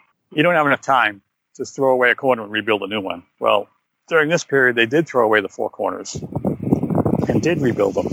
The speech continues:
And what I wanted them to do when they rebuilt the corners is to put industries on the corners and have four spur tracks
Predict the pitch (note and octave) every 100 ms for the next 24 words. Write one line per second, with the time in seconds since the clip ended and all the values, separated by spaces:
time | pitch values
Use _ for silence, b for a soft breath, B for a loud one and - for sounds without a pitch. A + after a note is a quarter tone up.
0 | - - - - - - - - - -
1 | C3 B2+ C3+ B2+ A#2+ D#3 F#3+ E3+ A#2 -
2 | A2+ A2+ A2+ A2+ G2+ D#3 C#3+ A2+ G#2 G2+
3 | A2+ A2 B2 C3 - - D3 D#3 G2+ F2+
4 | F#2+ - - A#2+ A2 B2+ - A2+ A#2 -
5 | D3 E3+ E3+ - G#2+ - G2+ G2+ - -
6 | - - - - - - - - - -
7 | - B2 A2 G#2 A2+ A2+ G#2 G#2 G2+ -
8 | _ - - - - - D3 B2+ B2+ A#2+
9 | - - - - - F3+ G3+ - F2+ -
10 | -